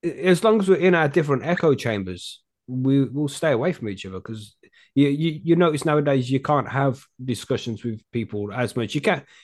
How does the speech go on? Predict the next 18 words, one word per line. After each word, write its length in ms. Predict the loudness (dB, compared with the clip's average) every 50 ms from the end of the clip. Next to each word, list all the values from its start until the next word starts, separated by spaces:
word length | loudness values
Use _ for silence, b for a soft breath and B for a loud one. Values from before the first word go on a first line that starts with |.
| b b
you 80 | 0 2
can 160 | 2 4 4
with 120 | 4 2
some 180 | 2 0 0 2
people. 200 | 2 -2 -2 0
People 220 | 0 2 4 4
of 80 | 4 4
our 140 | 2 2 2
generation, 520 | 0 0 0 2 0 0 -2 -4 -6 -10
it's 100 | -10 -4
kind 160 | -2 -2 -2
of 100 | 0 0
easier 320 | 2 2 2 2 0 -6 -8
to, 160 | -6 -8 -8 -6
but 180 | -6 -8 -6
the 100 | -4 -4
younger 340 | -2 0 0 0 0 0 -2
folk, 380 | -4 -2 -2 -2 -2 -4 -8